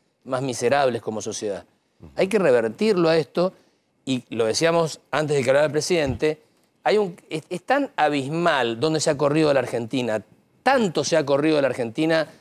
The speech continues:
del sentido común, de la lógica, de la ciencia,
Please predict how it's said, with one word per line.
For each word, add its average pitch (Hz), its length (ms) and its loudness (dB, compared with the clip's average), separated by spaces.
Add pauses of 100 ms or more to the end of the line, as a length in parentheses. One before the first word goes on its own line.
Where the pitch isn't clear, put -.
del 117 160 -4
sentido 131 480 0
común, 131 520 2
de 117 120 0
la 117 160 2
lógica, 127 540 0
de 117 80 0
la 117 120 -2
ciencia, 127 920 -2